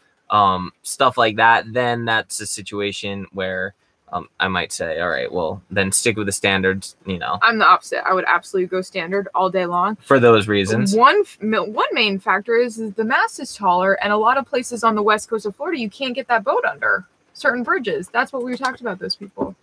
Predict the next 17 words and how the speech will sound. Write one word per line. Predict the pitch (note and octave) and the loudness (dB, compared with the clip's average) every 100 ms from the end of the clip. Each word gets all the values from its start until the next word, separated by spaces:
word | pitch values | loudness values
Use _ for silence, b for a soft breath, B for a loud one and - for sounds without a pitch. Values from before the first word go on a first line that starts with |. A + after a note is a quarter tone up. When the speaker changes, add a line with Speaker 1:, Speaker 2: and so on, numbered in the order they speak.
| - | 0
Speaker 1:
Yeah, | G3+ | 2
Speaker 2:
With | A3 | 4
Speaker 1:
but | |
Speaker 2:
those | G#3+ | 4
Speaker 1:
look, | F3+ G#3+ | 6 4
Speaker 2:
people. | G3 E3+ F#3+ _ - - | 2 -10 -12 _ -16 0
Speaker 1:
but | C#3 | 0
you | C3 C#3+ | 2 -4
can | - D#3 C#3 C#3 C3+ | 0 0 2 0 -2
put | - C3+ | -2 0
the | C#3 | 4
mast | D3 A3 - | 4 2 0
down, | G2+ G2 F#2 | -4 -4 -4
even | D3 D#3 | 0 2
on | E3 | 2
the | |
water. | G3+ - C#2+ | 2 0 -2